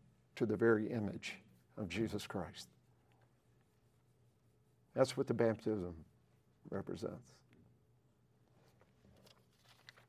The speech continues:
Came about in those days that Jesus came from Nazareth in Galilee and was baptized by John in the Jordan. And immediately coming up out of the water, he saw the heavens opening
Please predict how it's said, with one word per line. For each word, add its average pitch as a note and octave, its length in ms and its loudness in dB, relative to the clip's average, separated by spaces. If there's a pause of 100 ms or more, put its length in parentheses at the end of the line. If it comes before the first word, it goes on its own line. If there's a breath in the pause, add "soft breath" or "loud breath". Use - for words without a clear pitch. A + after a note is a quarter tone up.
(280)
Came C3+ 240 12
about C3+ 460 12 (560)
in A2 160 2
those A2+ 240 8
days A2+ 540 6 (1160)
that A2 140 4
Jesus B2 380 4
came C3+ 300 8
from A#2+ 160 2
Nazareth A#2+ 720 8
in G#2+ 120 4
Galilee A2 760 12
and A2 120 2
was G2 160 0
baptized B2 560 8
by A2 120 8
John A2+ 400 6
in G2 100 2
the G2 60 0
Jordan. G#2 360 4 (1200)
And G#2+ 140 2
immediately C3 500 10
coming B2+ 360 6
up B2+ 320 10
out A#2+ 140 12
of B2 80 6
the A2+ 60 10
water, A2+ 560 12
he A#2+ 100 0
saw B2+ 300 10
the C3 80 6
heavens C3 400 6
opening G#2 500 6